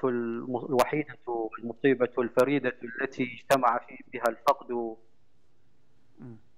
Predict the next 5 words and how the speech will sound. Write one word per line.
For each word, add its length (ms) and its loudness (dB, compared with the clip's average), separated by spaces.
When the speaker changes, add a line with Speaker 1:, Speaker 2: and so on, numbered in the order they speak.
Speaker 1:
فقد 240 4
ال-، 600 0
الأب 380 2
والأخت 760 -2
والابن 580 -2